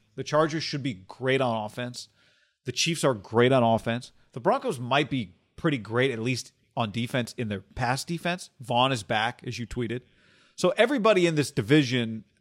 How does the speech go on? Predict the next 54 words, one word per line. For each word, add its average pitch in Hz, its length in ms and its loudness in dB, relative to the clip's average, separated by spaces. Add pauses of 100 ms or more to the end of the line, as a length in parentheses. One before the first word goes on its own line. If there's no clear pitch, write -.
(140)
in 147 100 0
the 143 120 6
A 147 40 8
F 135 60 0
C - 100 -6
West 123 340 2
does 180 220 0
something 135 520 -4
elite. 120 460 -10 (240)
Say - 140 0
what 226 100 -2
you 202 80 0
want 175 160 2
about 123 240 0
Denver. 131 380 2
Like, 104 240 -6 (380)
they're 156 100 6
gonna 214 180 4
do 147 280 2
something 135 440 -4
elite 113 400 -6
this 107 220 -10
year 180 160 -2
in - 180 -6
terms 113 240 -2
of 107 100 -8
pass 117 260 -4
defense. - 440 -14 (360)
So 151 120 -6
what 170 180 2
are 254 60 4
the 220 80 4
Raiders 170 380 4
gonna 131 200 0
do 131 300 2
that's 110 140 -4
elite? 135 280 0
Are 123 40 -2
they 123 140 2
gonna 160 120 0
be 151 180 -4 (100)
elite 165 220 2
on 143 120 2
offense? 180 340 -2
They 214 100 -8
could 185 220 -4
be. 180 200 -4 (500)
Are - 60 -6
they 180 100 6
gonna 202 100 2
be 160 100 0
solid 170 540 6
on 143 180 4
defense? 190 580 -4